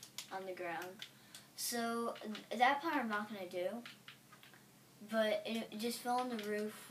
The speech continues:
with, um, the actual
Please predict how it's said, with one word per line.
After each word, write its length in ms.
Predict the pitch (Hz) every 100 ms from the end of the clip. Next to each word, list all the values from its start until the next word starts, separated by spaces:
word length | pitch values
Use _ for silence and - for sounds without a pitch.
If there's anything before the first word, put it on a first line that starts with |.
| 196
with, 560 | 190 185 185 - - -
um, 560 | 185 180 175 175 175 180 - - - - - - - - - - - - - 202 190 185
the 240 | 190 185 180
actual 600 | 185 190 - - 175 170